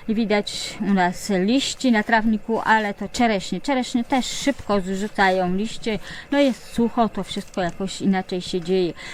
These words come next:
Nawet i rudbekie są zasuszone. Widzą Państwo, jak to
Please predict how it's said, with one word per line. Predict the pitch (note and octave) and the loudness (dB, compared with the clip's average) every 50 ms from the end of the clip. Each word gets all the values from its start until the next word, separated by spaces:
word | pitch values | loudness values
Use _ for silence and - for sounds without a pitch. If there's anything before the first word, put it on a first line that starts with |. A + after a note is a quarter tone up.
| - - - | -4 4 6
Nawet | A3+ A#3+ A#3 G#3 A3 A3 - | 6 6 6 4 2 2 2
i | - A3+ | 2 0
rudbekie | A3 A3 G#3+ F#3 G3+ G3 B3 B3 - - A3 G3+ | 0 0 0 0 2 2 2 2 2 0 -4 -2
są | - G#3 F#3+ F3+ F3+ F#3 F#3 - - - - - | 0 0 0 2 0 0 -2 -6 -10 -12 -8 -4
zasuszone. | F#3 F3+ G3+ F#3 - - G3+ - - G3+ F#3 F3+ F3 F3+ F#3 | 0 2 2 2 2 -2 -6 -4 -4 -2 -2 0 0 0 0
Widzą | F#3+ A#3+ A3 G3+ G3+ F#3+ | -2 -2 0 0 0 0
Państwo, | - G#3+ G3+ G3 F#3+ F3 - - G3 | 2 2 2 2 2 0 -2 -2 0
jak | F#3+ F3+ F3 F3 - - | 2 2 2 0 -2 -2
to | - F3+ F3 | -2 -2 -2